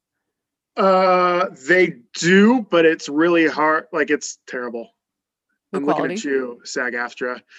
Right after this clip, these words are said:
Speaker 1: No, they, it's just, like, kicks you off all the time. It's like, it's constantly rebuffering. You know what I mean?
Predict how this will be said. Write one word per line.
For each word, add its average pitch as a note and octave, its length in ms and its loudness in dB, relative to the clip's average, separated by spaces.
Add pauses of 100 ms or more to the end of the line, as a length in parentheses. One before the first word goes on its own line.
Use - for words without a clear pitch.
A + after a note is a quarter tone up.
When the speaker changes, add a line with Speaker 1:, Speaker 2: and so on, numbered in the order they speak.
(220)
Speaker 1:
No, A#3+ 120 2
they, E3 120 2
it's F3 160 0
just, F3+ 140 -2
like, E3+ 160 -2
kicks G#3 240 -4
you D#3 100 -2
off F3 200 0
all G3 120 -2
the F#3+ 60 -6
time. F#3+ 280 -2
It's - 120 -10
like, D3 180 -4
it's - 460 -14
constantly D#3+ 500 -4
rebuffering. D3 600 -6 (200)
You D#3+ 60 -4
know D#3+ 60 0
what D#3+ 60 0
I D3+ 40 -2
mean? E3+ 220 -4